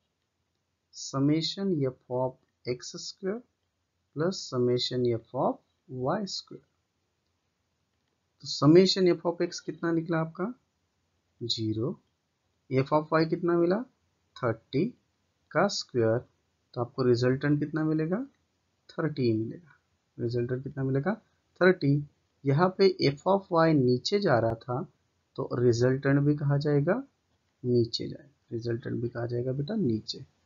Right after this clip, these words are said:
तो अभी तक हमने resultant तक निकाला है, आगे का देखते हैं। तो next step देखते हैं अभी हम।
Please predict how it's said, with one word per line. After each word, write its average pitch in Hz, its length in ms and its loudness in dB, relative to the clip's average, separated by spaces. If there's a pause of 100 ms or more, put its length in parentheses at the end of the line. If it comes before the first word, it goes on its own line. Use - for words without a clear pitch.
(320)
तो 120 60 0
अभी 131 200 4
तक 147 200 4
हमने 143 240 8 (640)
resultant 139 840 4
तक - 200 -2
निकाला 113 480 0 (480)
है, 101 180 -6 (440)
आगे 127 300 4
का 117 140 -2
देखते 104 340 -10
हैं। 110 120 -16 (2250)
तो 180 60 0
next 165 420 2
step 165 300 -2
देखते 135 300 -4
हैं 131 60 0
अभी 123 180 -4
हम। 196 240 -2